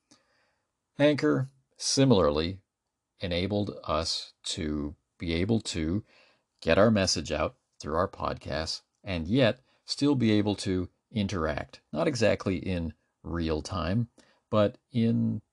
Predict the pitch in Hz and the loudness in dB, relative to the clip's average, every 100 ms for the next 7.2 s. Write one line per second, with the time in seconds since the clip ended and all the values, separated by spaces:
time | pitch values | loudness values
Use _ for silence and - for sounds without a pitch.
0 | - 120 110 107 113 120 110 104 - 101 | -6 2 4 6 6 6 4 0 -2 -2
1 | 90 87 78 - - 87 85 92 - 135 | 0 0 0 -4 -10 -10 -8 -8 -2 2
2 | 135 127 101 90 90 104 - 113 101 92 | 6 6 2 0 -2 -2 -4 -4 -2 0
3 | 92 87 87 82 - 73 78 90 113 110 | 0 -2 -2 -4 -4 -6 -2 4 4 4
4 | 104 - 98 95 92 92 87 78 - 82 | 0 -4 -4 -4 -4 -4 -4 -4 -6 -8
5 | - - - - 98 - 110 110 110 107 | -12 -20 -20 -10 -8 -2 4 4 4 0
6 | 98 90 - 87 - - - 92 - 76 | -2 -4 -4 -8 -10 -8 -4 -4 -4 -10
7 | - - | -12 -12